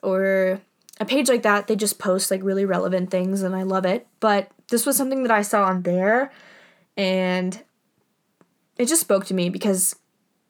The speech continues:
dancers are always so focused on helping, uh, fixing their body and protecting, you know, like, themselves from pulling a muscle. That's why we stretch, and that's why we roll, and why we eat healthy is to protect our bodies from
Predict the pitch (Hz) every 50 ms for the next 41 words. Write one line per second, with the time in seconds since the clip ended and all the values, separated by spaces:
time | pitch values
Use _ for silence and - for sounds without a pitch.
0 | _ _ _ _ _ _ _ - 208 208 202 196 202 226 220 214 208 202 196 196
1 | 196 - 202 190 185 196 196 180 180 185 180 - - 190 190 180 180 175 175 175
2 | 170 170 175 185 185 185 185 185 196 196 - - - - - - - _ _ _
3 | _ _ _ _ _ _ _ _ _ _ _ _ _ _ - - - 277 233 208
4 | 196 202 - 254 - - 285 254 240 214 202 190 180 185 170 175 180 190 208 226
5 | 226 233 220 202 180 180 - 214 190 190 - 202 190 185 180 180 190 202 _ -
6 | 254 247 202 202 202 196 202 220 240 202 190 185 - 208 196 190 - 185 175 175
7 | - - - 208 202 202 208 202 208 190 202 220 240 269 302 311 302 - 220 202
8 | 196 185 185 180 180 - 202 196 202 226 240 - - - 320 302 - - - -
9 | - 202 190 190 190 185 185 185 185 - 226 226 226 254 240 220 247 277 294 294
10 | 285 269 254 233 214 208 202 208 208 208 208 208 208 - 247 - - - 262 262
11 | 269 269 277 247 233 226 - - 208 220 214 - 226 214 214 208 208 202 220 220
12 | 233 233 240 226 226 - - - 214 208 208 208 202 202